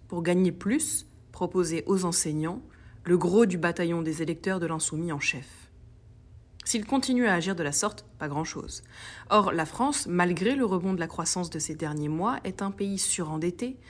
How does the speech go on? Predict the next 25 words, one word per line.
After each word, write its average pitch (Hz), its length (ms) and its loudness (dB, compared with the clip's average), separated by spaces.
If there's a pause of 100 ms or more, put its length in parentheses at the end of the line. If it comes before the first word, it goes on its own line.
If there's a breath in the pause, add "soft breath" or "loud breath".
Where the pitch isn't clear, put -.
(240 loud breath)
champion 240 500 2
du 208 140 2
monde 214 240 4
de 175 80 0
la 165 140 -2
dépense 156 340 -4
publique, 214 480 -2 (280 loud breath)
qui - 120 -16
travaille 226 400 2
moins 247 300 6
que 233 120 -6
ses 196 160 -4
voisins 165 540 -4
et 214 100 -4
croule 226 540 -2
sous - 180 -2
les 196 140 4
déficits, 175 480 -2 (400)
publics 170 480 -4
et 180 60 -6
commerciaux. 160 500 -4 (920)
Les 160 80 -2
réformes 156 360 -2
des 156 100 -2
retraites, - 500 -2